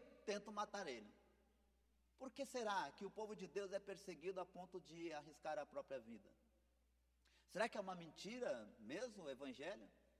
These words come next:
Será que nós vivemos uma mentira hoje a ponto das pessoas perseguirem, caluniarem, mentirem, chantagearem? Será que nós estamos vivendo uma mentira? Eu acho que não.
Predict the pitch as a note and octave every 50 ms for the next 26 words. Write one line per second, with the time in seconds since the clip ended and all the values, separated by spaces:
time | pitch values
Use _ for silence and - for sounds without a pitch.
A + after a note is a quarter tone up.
0 | _ - - - - - - - C4 C4+ - C#4 A#3+ A#3+ B3 A3+ G#3 G3+ E3+ G#3+
1 | A#3+ A#3+ A#3 F3+ G#3 G3+ G3+ G3 F#3+ F#3 - - A#3+ C4 C#4 D4 C#4 B3+ G3+ C4
2 | A#3+ A3 F#3+ - - A3 A#3 A3 - G#3 G3 - - F#3 F3+ - A3 A3+ - -
3 | - F#3+ D#3 - E3+ C#3 B2 C#3 F#3+ A3+ A#3+ A3+ F#3+ - G3 G3 G3+ G3 F3+ D#3
4 | B2+ C#3 D#3 F3+ G#3+ A3+ A3 G3 E3 C3+ A2+ A2+ - - - - - D#3 E3 G3+
5 | G3+ - - - - - F3 G#3 A#3+ A#3+ A3 E3+ C#3 A#2+ A2 - - - - -
6 | G3+ A#3 A3+ G#3+ G#3 F#3+ D3 - C3 D3 E3+ G3+ A#3 A3+ G#3 E3+ D3+ A#3 - -
7 | - - - - - _ _ _ - - - - - - - _ _ _ _ _
8 | _ _ - - A#3+ B3+ B3 - A#3 G#3+ F#3 - G#3+ F#3+ E3+ C3+ C3+ F3 A3 A3
9 | G#3+ F#3 D3+ C3 B2 A#2+ A#2+ C3+ C#3 C3+ C3 B2 - - - - - - C#4 -
10 | - - - - _ _ - - - - - - - - - - - - A#2+ B2
11 | A#2+ - - F#3 G3 G3+ G3 B2+ F#2 F2+